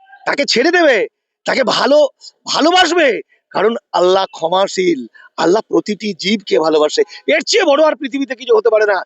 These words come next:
ফলে এই অসীম ইস্যু আখেরে কিন্তু এই,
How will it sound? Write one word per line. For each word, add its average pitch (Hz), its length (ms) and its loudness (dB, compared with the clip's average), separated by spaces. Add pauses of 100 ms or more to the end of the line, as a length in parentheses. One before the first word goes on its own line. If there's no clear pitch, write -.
(260)
ফলে 233 260 0 (280)
এই 302 380 4
অসীম - 400 0
ইস্যু 240 340 -4 (300)
আখেরে 359 480 -2
কিন্তু 240 420 -2 (400)
এই, 262 200 0